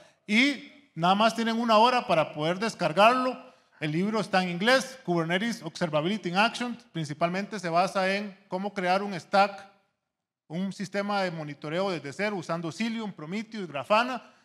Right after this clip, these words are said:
Se explica gráficamente, se ven sistemas de Cilium como Service Mesh, Hubble U I.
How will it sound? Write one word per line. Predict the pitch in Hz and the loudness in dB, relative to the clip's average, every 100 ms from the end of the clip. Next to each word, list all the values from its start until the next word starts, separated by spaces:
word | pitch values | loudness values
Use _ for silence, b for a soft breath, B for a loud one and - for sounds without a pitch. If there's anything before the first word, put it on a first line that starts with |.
| b | b
Se | _ 160 | _ -10
explica | - - 202 208 202 | -10 -6 -6 -2 0
gráficamente, | 175 190 214 170 185 240 240 | 0 -2 -2 -2 -2 -4 -6
se | 185 165 | -8 -6
ven | 175 | -6
sistemas | 180 196 208 202 160 | -6 -4 -2 -2 -4
de | |
Cilium | 147 233 233 226 208 | -2 0 2 0 -2
como | 170 151 143 | -4 -6 -2
Service | 196 185 180 | -2 -2 -4
Mesh, | 190 226 - - b b | -2 -2 -4 -12 b b
Hubble | 190 190 196 165 | -2 0 0 2
U | 175 | 6
I. | 226 247 | 6 4